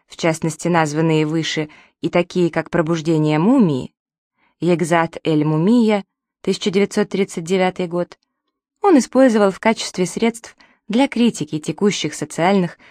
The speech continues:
и политических проблем под завесой исторической правдоподобности. Вдохновляясь романами Вальтера Скотта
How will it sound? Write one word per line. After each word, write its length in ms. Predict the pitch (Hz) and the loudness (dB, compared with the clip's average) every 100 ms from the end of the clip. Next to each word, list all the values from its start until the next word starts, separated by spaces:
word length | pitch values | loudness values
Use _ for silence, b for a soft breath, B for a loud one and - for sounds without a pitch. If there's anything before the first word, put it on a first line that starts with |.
| b | b
и 80 | - | -6
политических 720 | 175 170 180 - - - - | -2 -2 -4 -6 -10 -12 -6
проблем 560 | 190 208 165 131 135 - _ _ _ | -2 0 0 -4 -6 -14 _ _ _
под 100 | 139 | -2
завесой 460 | 160 156 196 - | 2 2 2 -2
исторической 600 | 160 - 160 151 - - | -4 0 -2 -2 -8 -6
правдоподобности. 1000 | 151 156 143 151 180 165 131 135 - - - _ _ _ _ _ _ _ _ _ _ _ _ _ _ | -4 -4 -6 -2 -2 0 -2 -6 -10 -16 -20 _ _ _ _ _ _ _ _ _ _ _ _ _ _
Вдохновляясь 680 | 156 208 233 247 302 302 - | -4 0 2 4 4 4 2
романами 540 | 233 226 240 214 196 | 4 4 6 6 4
Вальтера 440 | 175 185 175 - 147 | 2 2 0 -2 -6
Скотта 640 | - - - 262 - - | -6 -6 -4 -4 -10 -16